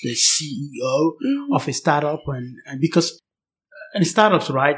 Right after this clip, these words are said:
Speaker 1: one of the key things that people buy into the founder
Speaker 2: Mm-hmm.
Speaker 1: story, right? The
Speaker 2: Mm-hmm.
Speaker 1: founder is the key person and it's
Speaker 2: Mm.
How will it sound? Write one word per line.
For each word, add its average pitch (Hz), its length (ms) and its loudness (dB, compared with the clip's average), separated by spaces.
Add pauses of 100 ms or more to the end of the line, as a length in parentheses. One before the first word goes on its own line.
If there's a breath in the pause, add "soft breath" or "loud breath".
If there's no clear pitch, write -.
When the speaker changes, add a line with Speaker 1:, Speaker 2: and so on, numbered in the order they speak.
Speaker 1:
one 175 140 4
of 156 60 2
the 143 100 -4
key 160 380 -8
things 143 180 -2
that 127 160 -6
people 143 240 -2
buy 127 140 4
into 127 180 -2
the 120 80 -4 (100)
founder 135 300 4
Speaker 2:
Mm-hmm. 175 160 6
Speaker 1:
story, 160 260 4
right? - 280 -14
The 170 60 2 (100)
Speaker 2:
Mm-hmm. 156 100 -6
Speaker 1:
founder 139 460 0 (380)
is 117 160 -14
the 123 140 -8 (240)
key 151 280 2
person 127 480 -2
and 120 160 -18
it's 160 220 4
Speaker 2:
Mm. 160 40 -14